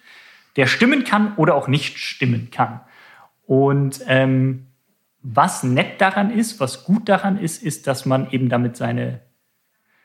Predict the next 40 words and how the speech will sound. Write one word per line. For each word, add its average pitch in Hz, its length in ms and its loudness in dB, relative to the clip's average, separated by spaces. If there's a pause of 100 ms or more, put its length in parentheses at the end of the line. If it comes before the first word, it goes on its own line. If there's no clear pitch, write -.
(180)
Leistungsfähigkeit 131 720 -2
wirklich 131 240 -4
verfolgen 123 460 0
kann. - 300 -12
Also 123 540 0
wenn 131 540 2
dieser 123 460 0
Wert 135 360 2
eben 135 220 -2
über 123 180 -6
einen 120 100 -2
langen 139 260 2
Zeitraum 127 500 0
kontinuierlich 127 720 -2
steigt, - 500 0 (380)
ist 185 280 0
es - 160 -4
auch 131 140 -4
sehr 139 320 0
wahrscheinlich, 165 680 2
dass - 220 -6
wenn 127 220 2
die 117 100 -2
Messdaten 165 680 2
genau 151 300 0
waren, 180 220 0
also 120 180 -6
wenn 120 120 -4
du 117 60 -6
immer 123 220 -4
feinen 117 380 -4
Brustgurt 165 400 -2
getragen 151 440 0
hast - 360 -4
und 117 160 -8
der 127 180 2
genaue 123 340 0
Messergebnisse 131 720 -6
geliefert 135 380 -6
hat, 131 180 -10